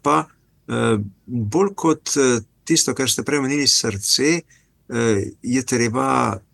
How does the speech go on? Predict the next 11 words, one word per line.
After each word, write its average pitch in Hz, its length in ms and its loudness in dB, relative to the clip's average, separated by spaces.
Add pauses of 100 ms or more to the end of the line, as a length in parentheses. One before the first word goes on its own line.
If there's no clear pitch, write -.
(140)
tu 143 420 -2 (120)
biti 120 380 -2
odprt 110 400 -2
za 104 400 0
duha, 98 600 -2 (580)
za 104 200 2
svetega 104 440 0
duha, 98 340 -4
za 107 140 0
njegove 104 320 2
navdihe. 98 600 -2